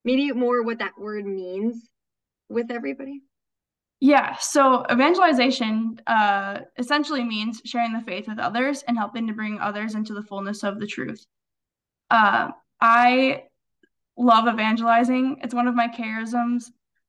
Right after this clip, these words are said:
Speaker 2: Um, it's, it's what we were put on this earth to do, is to bring people to know the truth. And so, um, it's something that we should all kinda keep in the back of our minds as, as we're going throughout the day. Any, all of our actions can be a form of evangelization.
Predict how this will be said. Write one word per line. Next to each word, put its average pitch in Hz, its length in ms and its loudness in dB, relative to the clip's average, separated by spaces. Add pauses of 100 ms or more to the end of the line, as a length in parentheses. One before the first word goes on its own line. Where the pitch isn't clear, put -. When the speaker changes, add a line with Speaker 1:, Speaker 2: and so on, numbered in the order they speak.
(140)
Speaker 2:
Um, 226 540 -2 (540)
it's, - 480 -10 (240)
it's 247 180 -2
what 262 120 4
we 262 100 4
were 226 80 2
put 233 140 2
on 214 100 4
this 202 160 -2
earth 208 260 -6
to 226 60 -16
do, 190 240 -4
is 214 120 -10
to 220 100 -4
bring 208 200 -4
people 214 280 -6
to 214 100 -6
know 196 160 -2
the 208 140 -10
truth. 220 400 -10
And 220 160 2
so, 196 520 2
um, 220 200 4
it's 214 120 -2
something 233 300 0
that 208 160 0
we 226 100 -2
should 220 160 -6
all 214 200 2
kinda 214 260 -6
keep 220 200 -8
in 226 80 -6
the 208 80 -4
back 208 240 -6
of 208 80 -10
our 202 100 -4
minds 196 420 -6
as, - 320 -14
as 214 120 -6
we're 208 100 -2
going 208 240 -2
throughout 202 300 -4
the - 80 -12
day. 214 380 -4 (260)
Any, 240 260 4
all 220 220 4
of 220 80 -2
our 214 60 -2
actions 208 460 -4
can 208 160 -4
be 202 420 -6 (120)
a - 80 -2
form 202 240 -2
of 190 120 -2 (220)
evangelization. 110 1080 -6